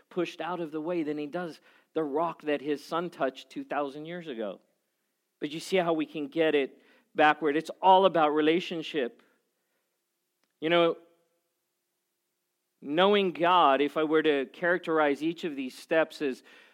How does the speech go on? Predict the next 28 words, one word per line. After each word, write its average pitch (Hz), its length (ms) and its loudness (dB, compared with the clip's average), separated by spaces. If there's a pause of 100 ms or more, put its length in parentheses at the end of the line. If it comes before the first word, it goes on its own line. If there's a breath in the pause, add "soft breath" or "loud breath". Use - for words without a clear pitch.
uh, 123 360 2
kind 175 220 -4
of 151 60 0
an 151 100 0
organic 151 580 -4
process, 151 760 0
which 143 200 -6
is 135 220 -8 (260 soft breath)
kind 208 180 0
of 196 80 2
our 180 120 6
motif. 156 580 -2
That's 226 200 2
why 180 140 2
there's 160 200 -6
so 175 140 -4
much 135 280 -6
green, 127 420 -10 (640)
by 123 220 2
the 120 80 -2
way. 117 180 -2
If 117 100 -10
you 151 140 -6
see, 151 340 -4
like, 135 180 0
our 127 140 -2
logo 143 580 2
and 123 160 -4